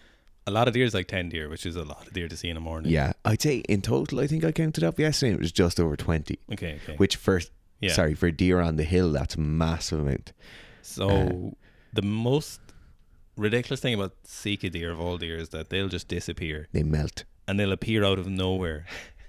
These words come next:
Speaker 1: You'll literally be looking at a spot and you'll be like, "There is no deer there." And then if you move up closer in that same spot,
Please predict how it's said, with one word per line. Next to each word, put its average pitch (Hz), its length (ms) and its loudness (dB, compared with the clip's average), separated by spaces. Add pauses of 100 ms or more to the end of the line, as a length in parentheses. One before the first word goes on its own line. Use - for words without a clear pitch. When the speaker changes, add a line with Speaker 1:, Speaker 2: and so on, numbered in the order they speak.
(400)
Speaker 1:
You'll 113 200 2
literally 156 240 4
be 139 120 4
looking 110 240 2
at 98 80 2
a 90 40 0
spot 90 360 -6 (120)
and - 140 -20
you'll 101 80 -4
be 90 60 -2
like, 80 180 -4
"There 104 180 2
is 98 120 2
no 95 360 2
deer 85 180 -4
there." 80 320 -6 (380)
And - 80 -8
then 104 80 -2
if 101 80 -4
you 101 60 -4
move 101 180 -2
up 95 140 -4
closer 92 640 -4
in 104 80 -4
that 95 160 -2
same 90 200 -6
spot, 82 440 -6